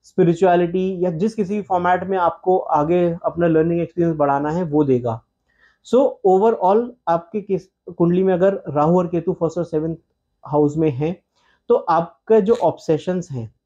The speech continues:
उन्हें अगर आप थोड़ा सा कंट्रोल करें, पेशेंटली परस्यू करें, तो आपकी जो डेस्टिनी है, जो केतु ने डिफाइन की हुई है, जो आप पिछले जन्म में चीज़ें करके आ चुके हैं और आप बहुत सेटिस्फाइड थे, वहाँ पर आपका अब इस जन्म में ध्यान नहीं जा रहा है,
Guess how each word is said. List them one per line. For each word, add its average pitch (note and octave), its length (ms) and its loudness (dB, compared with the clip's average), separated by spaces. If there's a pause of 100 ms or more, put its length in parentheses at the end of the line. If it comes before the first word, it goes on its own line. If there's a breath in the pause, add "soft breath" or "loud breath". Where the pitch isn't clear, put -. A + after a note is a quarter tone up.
(260)
उन्हें G3 260 4
अगर F3+ 260 0
आप F3+ 380 -2
थोड़ा F3+ 160 0
सा F#3 120 -4
कंट्रोल E3 540 -2
करें, E3 300 -4 (520)
पेशेंटली G3 500 2
परस्यू G3 400 -4
करें, F3 300 -4 (320 soft breath)
तो - 60 4
आपकी D#3+ 380 -2
जो B3 120 2
डेस्टिनी F#3 600 0
है, C#3 240 -4 (160)
जो F3+ 80 2
केतु F3+ 340 0
ने G3+ 100 2
डिफाइन E3+ 380 -2
की E3 120 -4
हुई D#3 220 2
है, A#2 240 -6 (340)
जो F#3 120 2
आप F#3+ 260 0
पिछले F#3+ 260 -2
जन्म F#3 180 -2
में F#3+ 160 -4
चीज़ें F#3 260 -4
करके F3+ 380 -2 (400)
आ D3 120 2
चुके F#3 280 0
हैं F3+ 100 2
और F#3+ 140 2
आप F#3 100 2
बहुत F3+ 240 0
सेटिस्फाइड E3+ 640 -2
थे, F#3 100 -2
वहाँ D#3+ 220 -2
पर E3+ 120 0
आपका F3+ 640 -2 (480 soft breath)
अब G3+ 180 2
इस G#3+ 200 2
जन्म F#3 220 2
में G3 120 2
ध्यान F3+ 200 0
नहीं F3 240 0
जा F3 140 0
रहा E3 100 -2
है, G3 220 -6